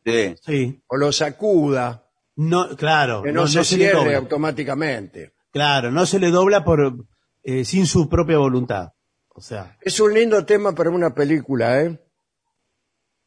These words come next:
Speaker 2: Le gusta,
Speaker 1: Sí.
Speaker 2: se llamaría El Sofá, la película, ¿no?
Speaker 3: El Sofá, claro.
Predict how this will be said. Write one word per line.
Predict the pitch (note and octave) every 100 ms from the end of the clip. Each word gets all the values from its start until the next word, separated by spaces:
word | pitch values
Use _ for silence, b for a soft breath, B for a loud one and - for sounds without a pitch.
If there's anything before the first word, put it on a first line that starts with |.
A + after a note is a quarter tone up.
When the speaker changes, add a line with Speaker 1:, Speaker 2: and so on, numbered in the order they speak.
| _ _ _ _ _
Speaker 2:
Le | F3+ E3+
gusta, | A3 A3+ - B2+
Speaker 1:
Sí. |
Speaker 2:
se | F#3
llamaría | E3+ F#3 G#3 B3+ -
El | E3+
Sofá, | D3 E3 G#3+ F#3 G#2
la | A2+ A#2
película, | A#2 A2 G#2+ G2+ G#2
¿no? |
Speaker 3:
El | D3
Sofá, | D3 D3+ C3+ D3 A2+
claro. | C3 A#2 F2 -